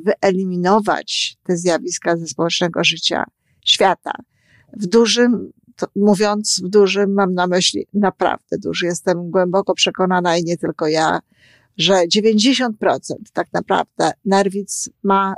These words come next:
swoje korzenie i, mm, depresji ma swoje korzenie, no, w, w życiu. Nie w organizmie, nie w przyczynach, e, chemicznych, tylko w życiu. Oczywiście ta chemia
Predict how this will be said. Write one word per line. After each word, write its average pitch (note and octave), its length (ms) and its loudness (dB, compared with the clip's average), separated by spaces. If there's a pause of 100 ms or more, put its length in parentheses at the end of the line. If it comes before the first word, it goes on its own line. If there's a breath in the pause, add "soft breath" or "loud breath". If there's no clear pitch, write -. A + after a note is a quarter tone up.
swoje G3 480 0 (420)
korzenie G#3+ 680 0
i, F#3 520 -6 (440)
mm, E3+ 460 -14
depresji G3 600 0
ma G#3+ 180 0
swoje A3 280 -2
korzenie, F3+ 600 -2 (720)
no, A#3+ 400 2
w, - 680 -20
w - 40 -14
życiu. G#3 460 -2 (560)
Nie A3 340 4 (440)
w E3 40 2 (840)
organizmie, G#3 880 0 (440)
nie G3 340 2
w - 400 -20
przyczynach, F3 920 0
e, - 200 -2 (180)
chemicznych, F3 760 0 (400)
tylko G#3 300 2
w F3+ 60 -4
życiu. - 400 -2
Oczywiście F#3+ 500 -2
ta F#3 140 -2
chemia E3+ 420 -2